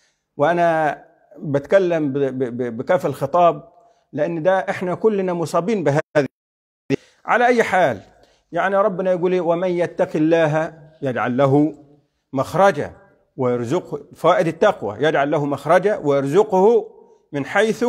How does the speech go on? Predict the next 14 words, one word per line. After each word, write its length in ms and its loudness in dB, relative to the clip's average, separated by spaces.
لا 120 2
يحتسب، 640 0
ومن 260 0
يتوكل 760 0
على 220 -2
الله 580 2
فهو 400 -4
حسبه، 680 -4
يعني 260 -2
كافيه. 840 -2
ومن 240 -2
يتوكل 600 0
على 240 2
الله 500 2